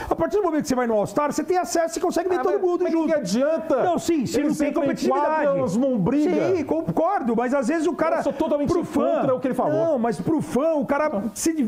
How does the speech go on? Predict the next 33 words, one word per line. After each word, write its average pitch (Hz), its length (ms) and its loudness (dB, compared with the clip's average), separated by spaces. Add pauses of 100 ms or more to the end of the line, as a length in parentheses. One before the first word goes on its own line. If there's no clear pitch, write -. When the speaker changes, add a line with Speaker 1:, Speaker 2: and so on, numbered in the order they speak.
Speaker 1:
o 214 60 -2
cara 302 220 0
tá, 339 320 -2
meu, 254 160 2
Speaker 2:
Ele 330 100 0
não 220 140 0
pode 285 180 0
falar 254 220 0
isso. 226 160 0
Speaker 1:
olha 339 140 2
o - 40 0
Jason 302 340 0
Tatum. - 140 -2 (280)
Speaker 2:
Ele 233 80 0
não 180 120 -2
pode, 285 200 0
aqui 370 200 -2
daí, 262 320 0
Speaker 1:
Não. 269 420 0
Speaker 2:
ah, 160 560 -2
Speaker 1:
O 330 120 0
fã, 320 320 0
tô - 60 -6
falando 285 160 0
como 370 120 -2
Speaker 2:
você 269 140 0
ganha 269 280 0
Speaker 1:
fã. 254 40 -2
Speaker 2:
ingresso, 208 560 -2
Speaker 1:
Tô - 40 0
falando 214 140 0
Speaker 2:
você 226 120 0
Speaker 1:
como - 60 0